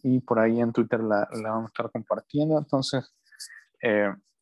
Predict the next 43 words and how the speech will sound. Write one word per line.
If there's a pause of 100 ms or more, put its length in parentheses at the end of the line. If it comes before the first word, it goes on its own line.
(120)
digo,
para
que
lo
tengan
en
cuenta
y
la
chequen
por
si (640)
quieren
saber
más
a
detalle
sobre
los
juegos. (880)
Y
pues
bueno,
como
les
comentaba,
¿no?
El
caso
de
Cocoon,
que
llegará
el
siguiente
año (720)
y
que
se
me
hace
bastante
interesante.